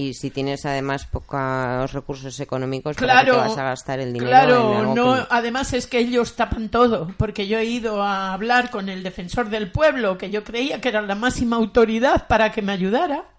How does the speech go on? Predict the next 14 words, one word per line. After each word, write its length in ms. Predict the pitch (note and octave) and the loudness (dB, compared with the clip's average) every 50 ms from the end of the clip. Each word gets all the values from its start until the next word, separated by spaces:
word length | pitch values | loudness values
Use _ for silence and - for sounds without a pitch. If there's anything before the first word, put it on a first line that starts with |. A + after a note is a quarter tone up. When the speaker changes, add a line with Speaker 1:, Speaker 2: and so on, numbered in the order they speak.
| _ _ _ - - | _ _ _ -8 -6
Speaker 1:
Ujú. 260 | D#3 D#3 - E3+ F#3 | -4 -4 -2 0 2
Speaker 2:
antes 300 | A3+ B3+ B3+ A#3+ A#3+ A3 | 2 2 2 2 0 -2
de 140 | G3 A3 G#3+ | -2 -2 -4
conocer 420 | G#3+ A3+ A3 G#3 G3+ - B3 A#3 | -4 -4 -4 -4 -2 -2 0 2
a 60 | A#3+ A#3 | 2 2
Julita 800 | - - F3+ G3+ G#3+ C#4 C#4+ C#4+ - - B3+ B3 B3 B3 B3 B3 | 0 -2 -4 -4 -2 -4 -4 -6 -2 2 4 6 6 6 6 4
y 120 | A#3+ A3+ | 2 0
antes 320 | A3 A3 A3 B3 A3+ A3+ F3+ | -2 -2 -2 -4 -2 0 2
de 60 | - | 2
unirme 400 | G#3 G3+ A3 A#3+ A#3 G#3 A3 A3 | 2 2 -2 -4 -6 -8 -10 -8
a 80 | G#3+ A3 | -8 -8
este 260 | A3 - - - G#3+ | -8 -8 -10 -10 -8
pequeño 420 | F3+ A3+ G3+ F#3 G#3 A3 G#3+ G#3 G3 | -8 -2 0 2 2 2 0 -2 -4
grupo, 460 | G3+ A3+ B3 E4 F4+ - - C4+ | -6 -6 -6 -6 -4 -2 0 2